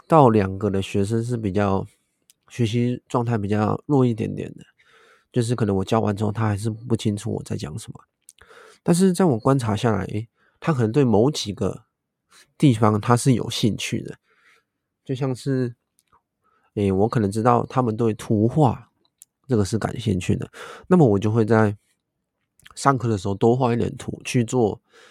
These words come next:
诶，做演示，就是，也不是说演示，就是去当做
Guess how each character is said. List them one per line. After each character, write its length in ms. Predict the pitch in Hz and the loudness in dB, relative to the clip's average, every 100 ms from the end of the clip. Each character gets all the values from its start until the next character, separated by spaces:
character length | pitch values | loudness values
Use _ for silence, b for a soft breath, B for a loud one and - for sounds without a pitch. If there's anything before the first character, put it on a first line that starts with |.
| b b b | b b b
诶， 240 | 110 101 | -4 -2
做 180 | 101 143 | 0 0
演 260 | 107 - 131 | 0 -4 -10
示， 240 | - 113 | -6 -4
就 140 | 98 | -4
是， 180 | 101 104 | -4 -4
也 120 | - 117 | -2 0
不 60 | |
是 20 | |
说 80 | 175 | 2
演 180 | 185 - | 2 -2
示， 160 | - 107 | -6 -2
就 120 | 107 | -2
是 260 | 113 104 - B B B B B | 0 -2 -6 B B B B B
去 200 | - 156 | -4 0
当 240 | 139 131 131 | 2 2 2
做 400 | 135 113 107 | 4 4 0